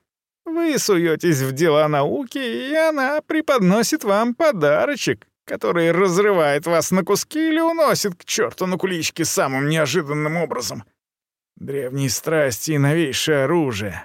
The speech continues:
Это переворачивает вверх тормашками ваши верования,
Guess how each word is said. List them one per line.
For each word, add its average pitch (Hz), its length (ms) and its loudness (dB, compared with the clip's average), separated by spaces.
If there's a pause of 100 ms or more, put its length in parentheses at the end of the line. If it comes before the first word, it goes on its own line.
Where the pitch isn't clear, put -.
(120)
Это - 320 -10
переворачивает 175 880 0
вверх 175 380 2
тормашками 165 640 -2
ваши 160 320 2
верования, 139 560 0